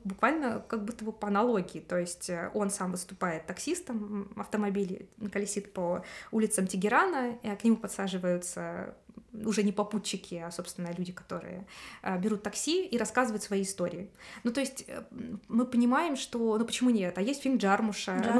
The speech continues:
Speaker 1: «Ночь на
Speaker 2: я тоже
Speaker 1: земле»,
Speaker 2: сразу
Speaker 1: да,
Speaker 2: про
Speaker 1: да?
Speaker 2: сижу и думаю,
Speaker 1: Да,
Speaker 2: да.
Speaker 1: да, конечно. Ну, то есть, э, есть, э,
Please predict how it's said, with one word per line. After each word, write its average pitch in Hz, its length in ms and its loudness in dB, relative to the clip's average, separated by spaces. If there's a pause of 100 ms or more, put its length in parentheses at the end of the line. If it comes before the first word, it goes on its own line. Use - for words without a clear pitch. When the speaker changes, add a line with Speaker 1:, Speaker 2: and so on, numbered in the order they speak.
Speaker 1:
«Ночь 254 100 6
на 240 80 8
Speaker 2:
я 233 40 6
тоже 233 160 8
Speaker 1:
земле», 233 260 8
Speaker 2:
сразу 190 60 4
Speaker 1:
да, 240 160 10
Speaker 2:
про 254 80 8
Speaker 1:
да? 277 160 10
Speaker 2:
сижу 294 160 6
и 294 80 6
думаю, 294 340 6
Speaker 1:
Да, 294 280 12
Speaker 2:
да. 262 320 10
Speaker 1:
да, - 60 2
конечно. 302 600 6
Ну, 254 120 6
то 269 100 2
есть, 262 260 4
э, 226 160 4
есть, 269 400 0
э, 240 40 2